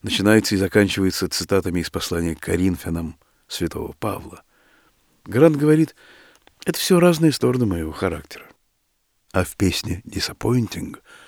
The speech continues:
которую я вам собираюсь поставить сейчас, особое удовольствие для русского уха —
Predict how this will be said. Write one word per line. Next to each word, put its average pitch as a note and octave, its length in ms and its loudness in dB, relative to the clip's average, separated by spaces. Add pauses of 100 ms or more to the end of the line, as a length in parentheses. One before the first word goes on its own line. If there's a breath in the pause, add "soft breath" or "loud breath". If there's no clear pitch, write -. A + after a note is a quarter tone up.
(400 loud breath)
которую E2 300 -2
я D#2 40 0
вам D#2 80 -4
собираюсь D#2 360 -2
поставить - 460 -8
сейчас, - 360 -14 (720 soft breath)
особое B2 420 6
удовольствие G2+ 580 6
для E2+ 160 0
русского F2 320 0
уха — G#2+ 340 0